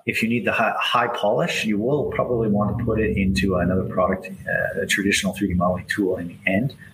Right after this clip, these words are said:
to get those extra sharpness. But this enables, will enable, you know, your concept artists, people that,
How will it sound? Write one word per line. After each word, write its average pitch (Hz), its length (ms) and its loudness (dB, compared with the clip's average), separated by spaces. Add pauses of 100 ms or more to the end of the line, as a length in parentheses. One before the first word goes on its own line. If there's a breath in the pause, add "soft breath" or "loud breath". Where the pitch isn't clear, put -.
(120 loud breath)
to - 60 -4
get 95 180 -4
those 92 200 0
extra - 240 -2
sharpness. 131 580 0 (420 loud breath)
But 107 240 0
this 160 180 0
enables, 113 760 0 (400)
will 104 180 0
enable, 101 640 0
you 101 80 2
know, 92 100 2
your 90 140 0
concept - 520 0
artists, - 320 0
people 151 220 -2
that, 151 160 0